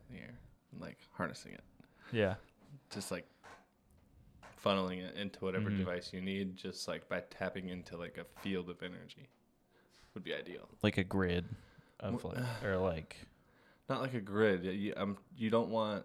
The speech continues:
Speaker 1: any physical things. You want something sending out the energy or the energy that already exists just being harnessed.
Speaker 2: Right.
Speaker 1: 'Cause I'm pretty sure there's just electrical energy floating around it,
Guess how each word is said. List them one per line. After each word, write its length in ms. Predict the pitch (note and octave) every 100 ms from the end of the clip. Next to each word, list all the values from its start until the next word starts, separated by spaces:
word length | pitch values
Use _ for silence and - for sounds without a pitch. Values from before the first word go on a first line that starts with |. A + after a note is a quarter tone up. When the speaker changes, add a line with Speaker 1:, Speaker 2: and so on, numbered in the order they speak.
| - G#2+
Speaker 1:
any 180 | G#2+
physical 440 | G2+ G#2+ G2 F#2 F2+
things. 520 | - F#2+ - - -
You 80 | G2
want 220 | F#2 F2
something 600 | - G2 F#2 F2+ F2 F2 -
sending 380 | - F2+ F2 E2+
out 120 | - - _ _ _ _ _ _ _ -
the 160 | -
energy 460 | - D#2 C#2 - B2+ _ _ _
or 300 | - G2+ F#2 - -
the 120 | F#2
energy 260 | F#2+ F#2+ F2
that 120 | F2+
already 180 | F2+ F2
exists 560 | G2 G2 - - - - - - - - - - - - - - - - - - -
just 180 | F2+
being 240 | - F2 F2
harnessed. 400 | F#2+ D2+ - - - - -
Speaker 2:
Right. 280 | A2 F#2 - - - -
Speaker 1:
'Cause 100 | G2+
I'm 100 | G2
pretty 180 | G#2+ G2+
sure 200 | G2 F#2
there's 160 | F2+
just 220 | F#2 F2 F#2
electrical 420 | F2+ - - F2
energy 300 | F2 F2 F#2
floating 340 | - F2+ - D#2+
around 180 | -
it, 80 | -